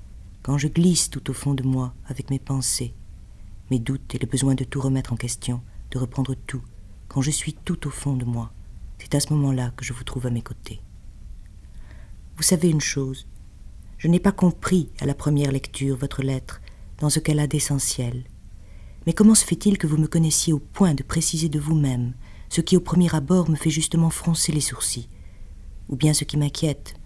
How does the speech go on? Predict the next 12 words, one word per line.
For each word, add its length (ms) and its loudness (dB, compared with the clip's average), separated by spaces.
mais 80 -2
j'emploie 240 2
ce 140 2
mot 140 6
sans 200 -2
aucune 220 2
gravité, 560 0
par 140 2
exemple 440 2
le 100 2
côté 280 2
religieux. 580 2